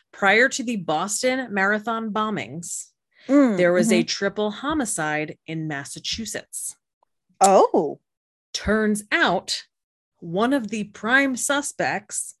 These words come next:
Speaker 1: in the triple homicide was one of the brothers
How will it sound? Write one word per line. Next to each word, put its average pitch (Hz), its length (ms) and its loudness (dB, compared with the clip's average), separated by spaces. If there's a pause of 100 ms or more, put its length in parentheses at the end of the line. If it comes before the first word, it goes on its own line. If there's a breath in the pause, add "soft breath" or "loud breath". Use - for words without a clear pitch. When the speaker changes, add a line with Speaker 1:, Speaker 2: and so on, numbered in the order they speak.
(120)
Speaker 1:
in 185 160 -2
the 175 160 -4
triple 226 360 -6
homicide 185 680 -4 (720 soft breath)
was 156 200 -8
one 196 180 0
of 220 140 -2
the 240 80 -2
brothers 190 720 0